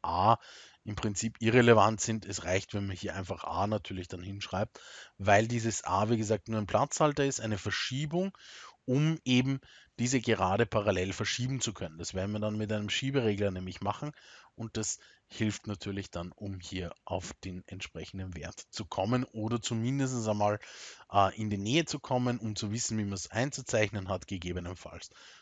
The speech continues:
und so weiter. Ihr könnt natürlich auch die Skalierung im Fenster, vielleicht auch noch da mal der Hinweis, ähm, die Skala ist hier zum Beispiel auf eins, das macht vielleicht wenig Sinn.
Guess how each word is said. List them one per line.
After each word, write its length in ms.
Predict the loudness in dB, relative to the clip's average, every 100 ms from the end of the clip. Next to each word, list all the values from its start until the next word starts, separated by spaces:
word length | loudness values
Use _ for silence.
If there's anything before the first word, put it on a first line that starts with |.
| _
und 200 | -8 -4
so 160 | -2 0
weiter. 380 | -2 -4 -8 -12 -14 -16 -16 -18 -6
Ihr 100 | 0
könnt 300 | 2 2 2
natürlich 360 | 2 2 4 4
auch 120 | 4
die 100 | -2
Skalierung 560 | 4 6 6 4 4
im 160 | 4 2
Fenster, 480 | 4 2 2 0 -2
vielleicht 320 | 0 -2 -2
auch 180 | -6 -6
noch 160 | -8
da 220 | -4 -2 0
mal 160 | 2
der 100 | 2
Hinweis, 500 | 0 -2 2 2 0 -8 -20 -20 -20 -8
ähm, 420 | 0 2 2 -2 -10 _ _ _ _ _ _ _ _ -14 -2
die 80 | -2
Skala 400 | 2 4 6 6
ist 220 | 4 2
hier 160 | 0
zum 160 | 0 0
Beispiel 280 | 0 0 -4
auf 120 | -4
eins, 340 | -4 -4 -2
das 120 | -2 0
macht 280 | 0 0
vielleicht 280 | 0 -2 0
wenig 360 | 0 2 2 2
Sinn. 280 | 2 2